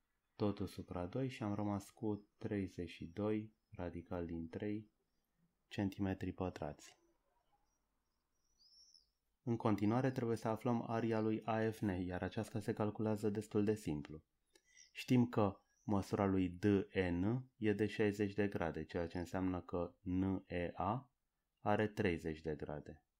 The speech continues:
Și atunci, în triunghiul A F E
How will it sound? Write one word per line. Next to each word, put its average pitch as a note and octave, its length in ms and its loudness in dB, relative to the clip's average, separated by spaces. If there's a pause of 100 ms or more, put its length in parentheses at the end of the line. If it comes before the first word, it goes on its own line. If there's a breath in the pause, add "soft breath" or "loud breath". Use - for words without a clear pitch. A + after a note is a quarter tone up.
(3250)
Și - 200 -2
atunci, F#2+ 540 0
în F#2+ 140 0
triunghiul G2 580 0
A F#2 280 4
F - 260 -14 (220)
E A2+ 320 -2